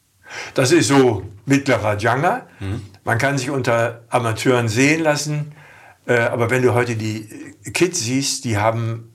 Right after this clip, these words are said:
Speaker 1: einstellige Handicaps oder sogar im Plusbereich. Es gibt in, äh, in Wannsee ein jährliches Turnier, das nennt sich Berlin Open. Da spielen vor allen Dingen junge Leute unter zwanzig Jahren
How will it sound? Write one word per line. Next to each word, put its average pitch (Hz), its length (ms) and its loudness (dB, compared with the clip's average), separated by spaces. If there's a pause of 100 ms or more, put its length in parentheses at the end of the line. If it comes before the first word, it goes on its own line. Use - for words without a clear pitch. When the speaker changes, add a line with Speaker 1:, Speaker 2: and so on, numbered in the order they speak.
(140)
Speaker 1:
einstellige 131 640 -2
Handicaps 120 680 -4
oder 135 380 2
sogar 110 380 -2
im 101 160 -10
Plusbereich. 117 760 -4 (400)
Es - 100 -14
gibt 117 240 -4
in, 101 260 -6
äh, 98 240 -2
in 95 320 -6
Wannsee 113 500 0
ein 98 320 -4
jährliches 104 520 -4
Turnier, 101 360 -4
das 101 160 -8
nennt 101 140 -4
sich 95 180 -8
Berlin 104 340 -2
Open. 107 420 -6
Da 101 120 -2
spielen 110 580 -4 (720)
vor - 180 -2
allen 123 160 0
Dingen 123 160 -2
junge 139 280 2
Leute 113 360 0
unter 135 300 0
zwanzig 101 440 -4
Jahren 117 500 -2